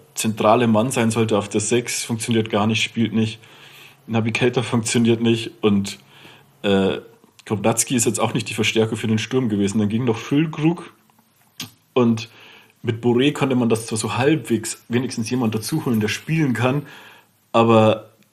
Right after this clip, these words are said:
die Qualität in der Mannschaft ist schon nach unten gegangen. Dann fehlen hinten Velkovic verletzt, Pieper ist, glaub ich, verletzt und gesperrt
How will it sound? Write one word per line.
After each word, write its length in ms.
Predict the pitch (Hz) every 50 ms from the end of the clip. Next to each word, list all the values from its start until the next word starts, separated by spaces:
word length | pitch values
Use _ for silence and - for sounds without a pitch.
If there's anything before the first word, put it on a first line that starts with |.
| _ _ _ -
die 80 | - 107
Qualität 540 | 107 - 113 107 117 104 - - 127 127 -
in 100 | 131 117
der 100 | 113 107
Mannschaft 360 | 110 110 117 - 123 110 -
ist 60 | 110
schon 220 | - - 123 120 123
nach 120 | 120 -
unten 200 | 127 139 123 110
gegangen. 300 | 113 110 107 107 101 107
Dann 140 | 107 110 107
fehlen 280 | - - 127 135 135
hinten 320 | 123 117 135 127 117 113 101
Velkovic 440 | 110 113 117 - - 117 120 - -
verletzt, 560 | - - 117 113 117 127 120 - - - -
Pieper 200 | - 131 - 135
ist, 100 | 113 -
glaub 180 | - 110 104
ich, 80 | 101 -
verletzt 400 | - 113 113 117 113 - - -
und 160 | 127 170 208
gesperrt 580 | - 202 - - - 180 180 180 185 185 -